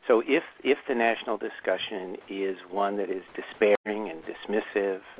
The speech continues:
says things like, you know, "Maybe public schools were once a noble experiment, but now they're a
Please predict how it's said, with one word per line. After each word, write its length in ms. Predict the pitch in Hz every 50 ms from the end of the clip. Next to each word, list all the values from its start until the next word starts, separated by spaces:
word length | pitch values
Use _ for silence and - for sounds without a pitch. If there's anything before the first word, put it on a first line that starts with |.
| - -
says 180 | 127 113 110 - - -
things 240 | 110 104 101 98 90 -
like, 480 | 98 95 95 95 95 _ - - - - _ -
you 80 | 98
know, 200 | 95 92 92 92
"Maybe 320 | 87 90 101 104 107 110 104
public 320 | - - 107 104 107 98 95 - -
schools 340 | - 107 101 101 101 95 -
were 140 | - 104 95
once 320 | 90 92 98 101 98 92 - -
a 80 | 98 90
noble 360 | 92 98 98 98 98 98 98
experiment, 540 | 95 - - - 104 98 95 95 98 98 98 -
but 180 | 98 - -
now 240 | 92 - 92 90 90
they're 160 | 95 92 90
a 80 | 92 -